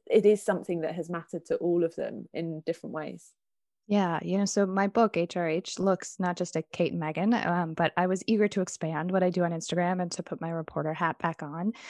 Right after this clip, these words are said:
Speaker 2: and do some research. And, you know, um, it became very clear to me that the Queen and Diana certainly set the stage for the royal fashion that we see today and that we get so excited about. And I think if you look at these four women together, you see the ways in which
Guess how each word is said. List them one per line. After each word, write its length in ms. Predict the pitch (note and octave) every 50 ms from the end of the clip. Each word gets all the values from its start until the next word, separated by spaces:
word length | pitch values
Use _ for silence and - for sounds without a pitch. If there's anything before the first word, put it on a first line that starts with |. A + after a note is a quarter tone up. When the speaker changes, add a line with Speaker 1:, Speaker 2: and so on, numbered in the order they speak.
| - - - - - -
Speaker 2:
and 100 | G3 F3+
do 100 | F#3 F3
some 140 | - F#3 -
research. 480 | F3 E3+ - - E3 E3 D#3+ - - - -
And, 340 | F3+ F3+ F3 F3 E3+ D#3+ - - - - - - - -
you 80 | F#3+ F#3+
know, 100 | F#3 - -
um, 220 | - F3+ E3+ D#3+ D#3+
it 100 | - E3+
became 260 | F#3 - - G3+ F#3+
very 200 | G3+ A3+ A3 G#3+
clear 240 | - - B3 C4 C4
to 60 | B3
me 480 | G#3 F#3 F3 F3+ F3+ - - F3+ - -
that 160 | - F3+ -
the 80 | - F3+
Queen 520 | - - - G#3+ G#3+ G3 E3+ D#3 D3+ F3+
and 180 | F#3+ - F#3 F#3
Diana 420 | F3+ D#3+ E3+ F#3 F#3 E3+ D#3+ D#3+
certainly 440 | - - - - - - F3 F3 E3+
set 300 | E3 - - F3+ F3 -
the 80 | - F#3
stage 600 | - - - F#3 A3 G#3+ D#3+ - - D#3 - -
for 160 | - - E3
the 100 | E3+ E3
royal 240 | - D#3+ D#3+ D#3+ E3
fashion 520 | D#3+ - E3+ D#3 D3+ - - E3+ E3 E3 D#3
that 100 | D#3 -
we 280 | - E3 E3 E3+ E3+ E3
see 260 | - - E3+ D#3+ D#3
today 500 | - - F3 - F3 E3 D#3+ D#3+ D#3 D3+
and 140 | D3+ D3+ D#3
that 120 | D#3+ - -
we 60 | D#3 D#3
get 220 | - D3+ D3+ -
so 120 | - D#3+ D#3
excited 360 | D#3 - - F#3 G#3+ A3 F#3
about. 400 | E3+ - D3 D3 D3+ - - - - - - - - - - - _ -
And 300 | F#3 F#3+ F#3 F3+ F3+ F3
I 60 | F3+
think 200 | - A3 A3 -
if 120 | A3 -
you 100 | F#3+ F#3
look 240 | F#3 F#3 F#3+ F#3 -
at 100 | G3 -
these 220 | - F#3 F3+ - -
four 260 | - - F3+ F3 F3
women 280 | F3 E3+ E3+ E3 E3
together, 600 | D#3 - E3+ F3 F#3 G#3 G3+ F3 E3 D#3+ D#3+ D#3+ - - - - - - - - - - - - _ -
you 80 | G3+ G3+
see 240 | F3+ - - A#3 B3+
the 140 | B3 B3 G3+
ways 200 | F#3+ F#3 F#3+ F3+
in 120 | F3 F3+
which 380 | E3+ E3+ E3 - - - -